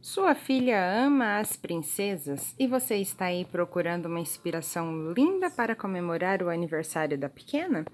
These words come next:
Então, aqui com a Sonha em Arte, você encontra tanto inspirações quanto kit Pegue e Monte, que em tempos de pandemia estão saindo aí a partir de cem reais. Vejam que linda esta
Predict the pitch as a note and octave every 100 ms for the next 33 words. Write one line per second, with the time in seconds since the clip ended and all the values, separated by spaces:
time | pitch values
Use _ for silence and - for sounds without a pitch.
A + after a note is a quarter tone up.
0 | - - - - - D#4 F4 A#3+ A#3 C4
1 | C4 B3 A#3 G#3+ G#3 - C4 D4+ A#3+ D3+
2 | D#3+ - A3 A3+ - A3+ A3 - E3 D#3+
3 | D#3 D3+ - A3+ G#3 - - D#4+ B4 C#5
4 | - - B3 G#3 F3+ - C#3 D3+ B3+ -
5 | - - - - - - C#4+ C#4+ C#4 F#4+
6 | - B3+ A3 - C#4+ B3 G3 G3+ F4+ E4
7 | A#3 G#3+ - C3+ - - - - F#4+ D#4+
8 | C4+ F3+ E3+ G3 G3+ G#3+ A#3 C#4+ A#3+ A3+
9 | E4 C#4+ - A3+ A3+ G3 F#3 G3 G#3+ E3+
10 | E3+ A#3+ - F#3+ F3+ - A#3 F#3+ F3+ D4
11 | - D#4 F4 D4+ A#3 B2 - - - -
12 | - - - - D4+ F4 E4+ D#4+ F4+ C4
13 | G#3 B3+ C4 C4+ - A3 A3 -